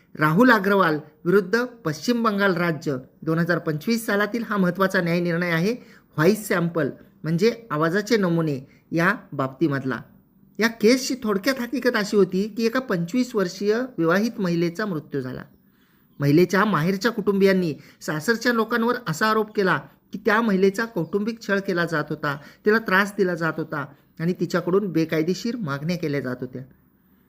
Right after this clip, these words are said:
महिलेचे सासरचे जे लोक होते त्यांचा मृत महिलेवर व त्यांच्या कुटुंबियांवर असा आरोप होता की मृत महिलेने तिच्या माहेरच्या लोकांनी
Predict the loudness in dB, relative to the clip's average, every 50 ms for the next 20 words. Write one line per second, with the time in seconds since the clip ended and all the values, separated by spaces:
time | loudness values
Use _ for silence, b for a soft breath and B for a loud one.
0 | _ -6 -2 2 4 4 4 4 4 4 2 2 2 0 -4 -8 -8 -4 -2 -2
1 | -2 -2 -2 -6 -4 0 2 4 4 4 2 0 -2 0 0 0 0 0 -4 B
2 | B B B B B B _ _ -8 -6 -4 -4 -6 -6 -4 -2 -2 -2 -2 -6
3 | b b b b -2 0 0 0 2 2 4 4 4 6 6 6 6 4 2 0
4 | -4 B B B B _ _ _ -4 -4 -2 0 -2 -2 -2 -2 -4 -4 -4 -6
5 | -2 -2 0 4 6 6 6 6 4 2 2 0 0 0 0 0 0 0 0 0
6 | -2 -2 0 0 0 0 -2 B B B B B 2 2 4 4 4 2 2 0
7 | 2 2 4 4 4 2 2 0 -2 -2 -4 -6 -4 -2 -2 -2 0 -2 -2 -2
8 | -4 -4 -4 -2 0 0 0 0 0 -2 -2 0 0 0 0